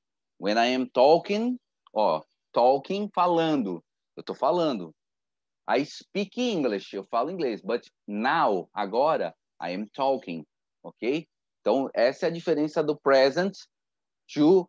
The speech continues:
present continuous. É um fato, eu sei falar inglês. Então, Douglas speaks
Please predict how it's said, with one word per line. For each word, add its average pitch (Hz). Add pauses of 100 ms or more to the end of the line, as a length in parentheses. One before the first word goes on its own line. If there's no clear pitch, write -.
present 143
continuous. 170
É 98
um 127
fato, 147
eu 90
sei 165
falar 104
inglês. 85
Então, 107 (360)
Douglas 120 (440)
speaks -